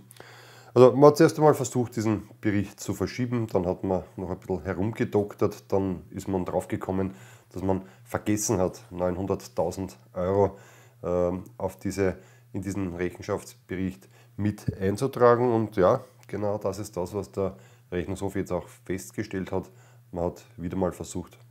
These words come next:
zu verschleiern und, ja, zu betrügen. Insgesamt hat's die Ö V P in den letzten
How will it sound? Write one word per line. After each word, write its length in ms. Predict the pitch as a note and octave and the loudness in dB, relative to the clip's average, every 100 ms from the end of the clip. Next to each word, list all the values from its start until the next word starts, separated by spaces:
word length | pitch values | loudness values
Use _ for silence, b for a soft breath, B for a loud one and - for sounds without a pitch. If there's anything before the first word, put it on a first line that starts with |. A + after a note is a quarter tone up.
| - | -20
zu 140 | - F#2+ | -12 -8
verschleiern 480 | A#2 B2+ D#2 F2+ G2 | -8 -6 -4 -4 -4
und, 200 | F#2 - - - | -6 -8 -20 -14
ja, 160 | - D#2+ - - | -8 -8 -8 -12
zu 100 | G2+ | -6
betrügen. 400 | G#2 G2 F2 D#2 - B B B B B B B B B | -6 -4 -6 -8 -18 B B B B B B B B B
Insgesamt 560 | D#3 F3+ - A2+ G2 F#2 | 0 2 4 6 6 4
hat's 200 | F#2+ - | -2 0
die 80 | |
Ö 80 | G#2+ | -2
V 100 | G#2 | -2
P 220 | A2 G#2 | -2 0
in 80 | G#2 | 0
den 120 | G#2+ | 0
letzten 540 | F#2+ F#2+ - - G#2+ | 2 0 -2 -6 -4